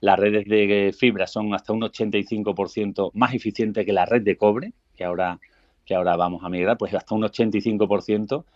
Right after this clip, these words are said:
en términos de consumo energético y hasta un noventa, noventa y cinco en el cinco G con respecto al cuatro G. O sea que son redes mucho más sostenibles y eso también es muy importante para nosotros.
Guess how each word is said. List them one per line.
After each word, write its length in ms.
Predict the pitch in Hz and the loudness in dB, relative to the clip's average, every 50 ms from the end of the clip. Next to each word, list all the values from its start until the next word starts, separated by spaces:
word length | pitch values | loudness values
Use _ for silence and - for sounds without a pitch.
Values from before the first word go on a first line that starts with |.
| _ _ _ _ _ _ _ | _ _ _ _ _ _ _
en 460 | - - 110 107 104 101 98 101 95 | -2 2 4 4 4 4 4 2 2
términos 340 | - 110 107 110 117 110 107 | 4 4 4 4 2 2 2
de 100 | 101 104 | 0 0
consumo 360 | - 101 95 - - 107 107 | 0 0 -2 0 0 0 2
energético 560 | 104 98 90 - 101 101 110 117 - 156 202 - _ | 2 0 0 -2 -4 -4 -4 -4 -6 -6 -10 -6 _
y 100 | - 117 | 4 4
hasta 200 | 110 - - 117 | 4 6 6 6
un 80 | 117 120 | 8 8
noventa, 760 | 127 123 123 123 123 120 120 117 117 117 117 113 113 113 113 | 8 8 8 6 6 8 8 8 8 8 8 8 6 4 2
noventa 340 | 110 110 110 113 110 107 107 | 0 -4 -6 -6 -4 -4 -6
y 60 | 104 | -6
cinco 460 | 104 - 113 113 117 - 131 135 135 - | -6 -8 -8 -8 -4 -2 -2 -2 -2 -2
en 160 | 110 104 104 | -4 -2 -2
el 140 | 101 92 - | -2 -4 -6
cinco 320 | - 110 107 101 120 113 | -8 -12 -10 -8 -8 -6
G 220 | 120 120 123 120 _ | -6 -6 -8 -8 _
con 180 | - 120 110 104 | 0 0 0 0
respecto 400 | 101 - - - 101 - - 120 | -2 -6 -6 -6 -6 -2 -2 -2
al 120 | 110 - | -2 2
cuatro 260 | - 104 92 - 85 | 2 2 2 0 -4
G. 140 | - 80 - | -18 -18 -18
O 20 | - | -14
sea 160 | - 98 85 | -12 -12 -12
que 60 | - | -12
son 180 | 98 98 98 95 | -12 -12 -8 -6
redes 260 | 104 107 107 104 101 | -4 -2 -4 -4 -4
mucho 300 | 104 110 113 - - 110 | -6 -8 -8 -6 -6 -6
más 180 | 104 101 - | -6 -6 -8
sostenibles 720 | - 107 104 - - 98 95 95 98 98 104 107 110 113 - - - - - - - - | -8 -12 -12 -10 -10 -8 -6 -4 -4 -2 -2 -4 -4 -6 -10 -16 -20 -20 -20 -18 -10 -6
y 80 | 95 98 | -6 -6
eso 140 | - 107 | -4 -2
también 340 | 101 107 98 98 101 101 101 | 2 2 2 4 2 0 0
es 80 | - - | 0 -2
muy 200 | 98 101 107 104 | 0 0 0 0
importante 520 | 95 85 - - - 95 90 85 82 87 | 0 -2 -4 -4 -2 -2 -2 -2 -2 -2
para 180 | - 85 87 87 | -2 -2 -2 -4
nosotros. 400 | 85 - - 82 - - 76 | -6 -8 -10 -12 -12 -12 -16